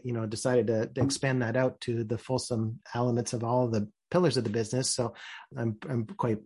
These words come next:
you know, excited about, uh, having completed that work and all the other stuff I've been developing in, in the form of courses and the methodology here for sure at Lift Leadership.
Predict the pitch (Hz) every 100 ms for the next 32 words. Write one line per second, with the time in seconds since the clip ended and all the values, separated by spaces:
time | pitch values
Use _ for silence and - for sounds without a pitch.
0 | _ 135 117 107 - 127 127 113 104 107
1 | 104 113 110 107 117 107 107 104 117 131
2 | 117 110 107 104 - 113 151 135 123 117
3 | 117 113 107 107 104 - 104 123 107 113
4 | 110 107 107 110 107 107 104 104 - -
5 | - - 107 107 107 - - 131 107 -
6 | 113 107 110 104 104 101 - 101 107 110
7 | 104 92 98 101 101 - 101 101 104 -
8 | 107 113 - 101